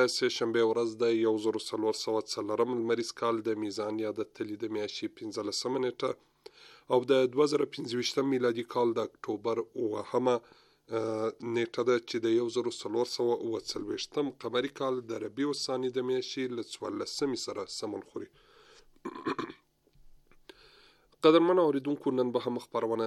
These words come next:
د ایران، افغانستان، سیمې او نړۍ په تازه خبرونو سره پیل کړو. بیا به د سیاسي تبصرې په برخه کې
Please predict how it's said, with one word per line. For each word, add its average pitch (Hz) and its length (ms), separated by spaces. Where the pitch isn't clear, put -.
د 110 100
ایران، 107 260
افغانستان، 107 600
سیمې 110 360
او 104 60
نړۍ 104 220
په 107 80
تازه 107 300
خبرونو 135 440
سره 131 180
پیل 127 260
کړو. 123 160
بیا 123 220
به 113 80
د 113 100
سیاسي 104 500
تبصرې 135 460
په 123 140
برخه - 260
کې 147 200